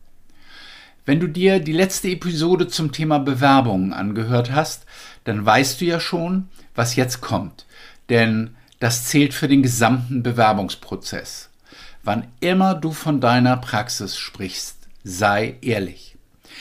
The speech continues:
Es bringt nichts, wenn du deinem Bewerber erzählst, dass deine Praxis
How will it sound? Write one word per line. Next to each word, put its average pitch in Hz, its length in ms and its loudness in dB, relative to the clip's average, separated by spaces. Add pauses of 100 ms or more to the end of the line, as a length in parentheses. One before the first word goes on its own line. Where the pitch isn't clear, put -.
(300)
Es 123 160 -4
bringt 151 420 0
nichts, 151 880 -2
wenn 120 140 2
du 135 80 2
deinem 120 480 2
Bewerber 120 500 4
erzählst, 139 720 -2 (300)
dass 113 180 -8
deine 135 260 4
Praxis - 680 -4